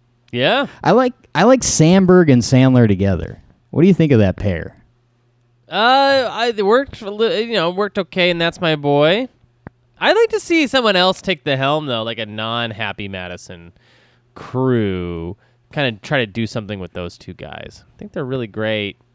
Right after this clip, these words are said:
Speaker 1: and I think I'd like to see it done in a different light.
Speaker 2: Sure.
Speaker 1: Yeah. Did you see this Miley Cyrus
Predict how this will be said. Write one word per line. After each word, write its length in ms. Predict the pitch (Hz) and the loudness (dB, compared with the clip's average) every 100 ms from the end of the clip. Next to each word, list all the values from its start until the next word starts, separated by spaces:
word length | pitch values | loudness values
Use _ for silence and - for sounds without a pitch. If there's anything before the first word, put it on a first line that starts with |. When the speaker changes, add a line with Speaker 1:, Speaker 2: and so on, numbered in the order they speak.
| _ _ | _ _
Speaker 1:
and 100 | 98 | -18
I 60 | 95 | -16
think 420 | - 110 107 _ _ _ | -14 -14 -16 _ _ _
I'd 80 | - | -12
like 120 | 160 | -10
to 80 | 151 | -10
see 200 | - 147 | -10 -8
it 300 | 123 - - | -8 -10 -16
done 260 | 107 117 120 | -8 -6 -6
in 120 | 107 | -8
a 60 | 95 | -10
different 540 | 87 104 - 90 - - _ _ _ _ | -10 -12 -12 -18 -18 -20 _ _ _ _
light. 500 | 95 95 92 - - _ _ _ _ _ _ _ _ _ _ _ _ - - | -14 -12 -12 -16 -20 _ _ _ _ _ _ _ _ _ _ _ _ -12 -12
Speaker 2:
Sure. 420 | - - 107 92 - _ - - _ | -4 2 2 2 -4 _ -20 -20 _
Speaker 1:
Yeah. 300 | - 101 95 - _ _ _ _ 180 156 | -12 -10 -10 -12 _ _ _ _ -20 -8
Did 100 | 143 | -6
you 60 | |
see 140 | 143 247 | -2 -2
this 160 | 214 | -2
Miley 400 | 135 123 139 151 | -2 0 2 0
Cyrus 800 | 127 - 117 135 151 143 - - | -2 -2 -2 0 0 -4 -12 -18